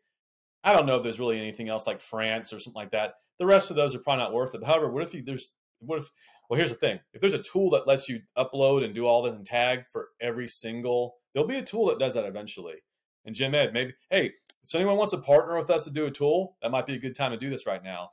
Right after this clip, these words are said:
to upload all your stuff and tag it. I'm sure a tool could s-, somehow a tool could speed up the process of doing all this stuff. It's only a matter of time.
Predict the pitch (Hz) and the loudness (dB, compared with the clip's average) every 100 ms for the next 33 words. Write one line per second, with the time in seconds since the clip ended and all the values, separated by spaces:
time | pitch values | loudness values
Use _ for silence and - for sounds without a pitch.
0 | _ - - 131 131 123 113 113 120 147 | _ -14 -2 -2 2 4 4 4 2 2
1 | 143 - 127 107 120 123 123 - 117 113 | -2 -2 -2 -2 -2 0 -2 -6 -8 -8
2 | - 254 254 147 117 _ _ _ 117 113 | -6 -2 0 0 -2 _ _ _ -12 -10
3 | - 139 131 123 101 - - - 156 147 | -6 -4 -4 -6 -10 -14 -12 -10 -4 0
4 | 117 - 139 120 - - 120 117 107 98 | -2 -4 -8 -8 -14 -10 -4 -4 -6 -8
5 | 107 101 95 95 95 92 85 82 - 80 | -6 -6 -10 -16 -14 -10 -10 -12 -16 -14
6 | 76 - _ _ _ - - 123 113 104 | -14 -16 _ _ _ -16 -4 -2 -2 -2
7 | 98 92 104 92 76 | -4 -6 -8 -8 -10